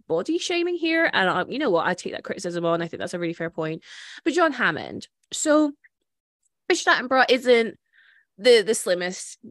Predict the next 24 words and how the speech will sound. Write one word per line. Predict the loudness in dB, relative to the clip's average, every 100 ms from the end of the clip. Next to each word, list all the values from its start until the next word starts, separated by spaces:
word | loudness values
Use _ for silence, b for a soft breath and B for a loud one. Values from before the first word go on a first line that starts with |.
| -16
the | -8 -4
slimmest | 2 4 2 0
person | -2 -2 2 0 0
i-, | -4 0
on | 2 2
this, | 2 -4 -6 -4
on | 0
this | -2
set. | -2 -2 2 0 0 2
<laughs> | 2 2 B B B 2
Um, | 6 6 6 2
he | 2 4
is | 4
a, | 2
an | -2 2
older | 2 2 -4 -6
man | -2 0 0 -4 -10
for | -8
sure, | -4 0 2 2 0
and | -2 0
also | 0 0 -2 -4
Richard | -4 -4 0
Attenborough | 0
was | 2 2 2 -2